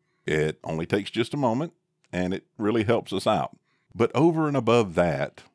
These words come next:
we genuinely need your feedback on this volatile conversation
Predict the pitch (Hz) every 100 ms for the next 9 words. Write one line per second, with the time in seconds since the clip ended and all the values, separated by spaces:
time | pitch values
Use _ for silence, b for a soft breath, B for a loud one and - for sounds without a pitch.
0 | _ _ _ - 80 92 107 104 92 87
1 | - 98 85 90 104 147 147 98 90 80
2 | 76 71 69 67 71 _ - 76 80 80
3 | 76 78 - 85 78 71 73 69 69 -
4 | _ _ - 87 87 82 76 92 92 85
5 | - - - - _ _ - 85 78 95
6 | 131 120 90 - - 87 82 71 65 67
7 | 64 - _ _ _ - - 92 78 71
8 | 69 - 78 76 - - 60 60 67